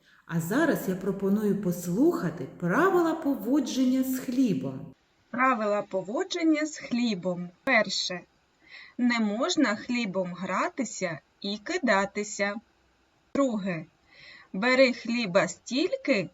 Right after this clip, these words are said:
Speaker 2: скільки подужаєш з'їсти. Третє. Хліб потрібно доїдати. Четверте.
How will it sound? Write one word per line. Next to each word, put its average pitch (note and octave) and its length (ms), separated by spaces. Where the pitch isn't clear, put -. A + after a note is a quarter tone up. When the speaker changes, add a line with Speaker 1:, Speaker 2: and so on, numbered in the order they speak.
Speaker 2:
скільки A3 520
подужаєш G3+ 840
з'їсти. A3+ 640
Третє. F#3+ 640
Хліб A#3 560
потрібно G#3+ 680
доїдати. A#3 1120
Четверте. A3 840